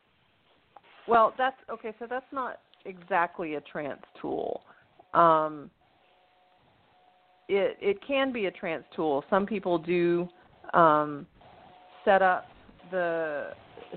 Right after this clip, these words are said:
or, or they arrange their settings so that, um, they do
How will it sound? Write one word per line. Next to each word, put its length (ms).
or, 200
or 100
they 140
arrange 420
their 160
settings 420
so 220
that, 240
um, 420
they 160
do 480